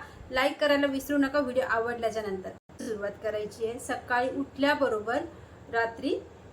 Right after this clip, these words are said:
झोपेपर्यंत. हीच रुटीन ठेवायची आपल्याला कंटिन्युअसली एक महिनाभर. आणि याच्याने फायदा काय होणार आहे, तर आपलं डायजेशन सिस्टम आपलं चांगलं होणार आहे, पाचनक्रिया आपली सुधारणार आहे, पोट साफ होण्यासाठी मदत होणार आहे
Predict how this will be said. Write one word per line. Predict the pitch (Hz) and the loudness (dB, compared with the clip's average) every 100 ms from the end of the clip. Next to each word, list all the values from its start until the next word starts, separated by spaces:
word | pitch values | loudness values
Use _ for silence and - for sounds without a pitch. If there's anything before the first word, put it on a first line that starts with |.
| - 220 | -12 0
झोपेपर्यंत. | 254 254 254 240 220 208 190 - - - - - | 2 4 2 2 -2 -4 -8 -10 -18 -20 -14 0
हीच | 320 359 359 | 4 6 4
रुटीन | 302 302 302 | 2 -2 0
ठेवायची | 277 240 233 254 | 2 2 0 0
आपल्याला | 247 240 262 | 0 0 0
कंटिन्युअसली | 254 226 226 233 226 220 262 - | 0 -2 -4 -4 -4 -6 -8 0
एक | 285 285 | 0 2
महिनाभर. | 254 233 226 196 196 - - - | 0 0 -6 -8 -8 -16 -20 -4
आणि | 247 262 277 | 0 2 2
याच्याने | 254 262 269 285 | 2 2 4 4
फायदा | 285 240 233 247 | 2 2 4 2
काय | 262 269 | 2 2
होणार | 262 233 226 233 | 2 0 0 0
आहे, | 233 226 233 - - - - | 2 0 -2 -12 -20 -16 -2
तर | 247 | -2
आपलं | 247 254 | 0 0
डायजेशन | 240 214 220 - 233 | 2 0 -4 -8 -10
सिस्टम | 226 - 233 233 | -12 -10 -6 -6
आपलं | 226 | -6
चांगलं | 233 269 220 220 247 | 0 4 4 4 -2
होणार | 247 233 220 220 | -2 -2 -2 0
आहे, | 226 226 | -2 -2
पाचनक्रिया | 226 208 226 262 269 254 | -2 -2 -4 -4 0 0
आपली | 254 262 | -2 -6
सुधारणार | 240 233 233 233 233 | -4 0 0 0 0
आहे, | 233 226 | 0 0
पोट | 226 262 269 | 4 4 4
साफ | 277 247 262 | 4 2 2
होण्यासाठी | 247 240 254 247 | -4 -4 -6 -6
मदत | 240 233 233 247 | -4 -2 -2 -4
होणार | 226 220 226 | -2 0 2
आहे | 226 233 | 0 0